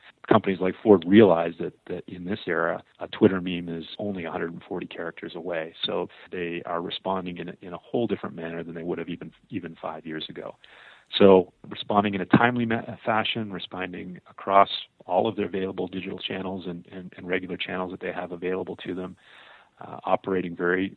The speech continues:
very transparent. I mean, in this particular case, there hadn't been an issue or an accident as a, as a result of any of the, the parts in question. So they, they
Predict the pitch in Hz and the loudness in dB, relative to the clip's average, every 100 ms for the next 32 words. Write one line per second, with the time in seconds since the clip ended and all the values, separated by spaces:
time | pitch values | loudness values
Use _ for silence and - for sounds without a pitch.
0 | - 95 95 - 95 92 - 95 95 95 | -4 -2 0 -4 -6 -6 -6 -6 -4 -4
1 | - 90 87 87 95 - - 113 - 90 | -8 -8 -10 -8 -8 -10 -8 -6 -6 -8
2 | - 87 85 - 82 - 98 98 - 87 | -4 -4 -6 -12 -12 -6 -6 -6 -8 -8
3 | 87 90 - - 85 85 _ 90 87 87 | -8 -4 -4 -2 -6 -8 _ -10 -8 -8
4 | - _ _ - 95 - - 85 - - | -10 _ _ -4 -4 -4 -10 -10 -12 -12
5 | 98 - 90 87 85 87 85 - 90 - | -10 -10 -10 -10 -6 -6 -6 -8 -12 -14
6 | - - 98 90 90 85 - 98 - 90 | -20 -12 -10 -8 -10 -12 -16 -8 -4 -4
7 | - 92 95 92 - 85 - 92 90 92 | -6 -10 -6 -6 -8 -12 -10 -8 -6 -6
8 | 82 - 98 | -8 -8 -6